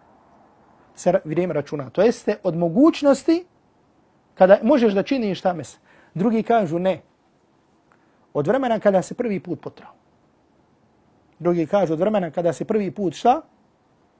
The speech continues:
Potrao. Ovo mišljenje, Allah najbolje zna, ispravnije. Znači, ovo mišljenje je šta?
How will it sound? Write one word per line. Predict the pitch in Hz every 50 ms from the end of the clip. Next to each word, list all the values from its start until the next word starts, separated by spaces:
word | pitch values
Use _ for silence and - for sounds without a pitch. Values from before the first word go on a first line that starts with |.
| _ _ _ _
Potrao. | - 143 - - 123 135
Ovo | 170 233 240
mišljenje, | 220 240 - - - 160 160
Allah | - 196 170 151
najbolje | 165 180 147 139 143 147
zna, | 139 165 190 208 254 262 -
ispravnije. | - - - - 123 123 - - - - _ _ _ _ _ _ _ _ _ _ _ _ _ _ _ _ _ _ _ _ _ _ _ _
Znači, | - 131 - 185
ovo | 180 160 156
mišljenje | 180 180 - - 156 147
je | 143 139
šta? | - - 202 262